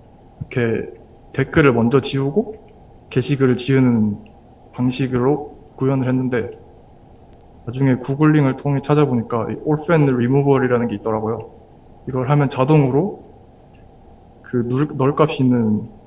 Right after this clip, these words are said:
자손을 삭제해 준다고 하더-, 하더라고요.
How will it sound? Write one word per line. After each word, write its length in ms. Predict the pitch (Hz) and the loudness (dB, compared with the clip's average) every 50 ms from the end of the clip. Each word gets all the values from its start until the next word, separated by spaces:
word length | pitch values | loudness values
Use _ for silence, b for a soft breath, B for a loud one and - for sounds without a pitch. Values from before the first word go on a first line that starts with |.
| - - - - - - | -20 -20 -20 -20 -20 -20
자손을 480 | - - - 127 - 147 147 143 131 120 | -12 -4 -4 -2 2 4 4 4 4 2
삭제해 340 | - 151 151 - - 156 135 | -2 -6 -8 -2 0 0 0
준다고 540 | 117 110 104 101 113 113 117 117 113 113 110 | 2 0 -2 -2 -4 -4 -6 -6 -6 -8 -10
하더-, 180 | 120 - - - - - - | -12 -14 -16 -20 -20 -20 -12
하더라고요. 580 | 123 123 120 117 113 110 113 131 123 107 - | -8 -6 -6 -6 -4 -4 -4 -4 -4 -6 -10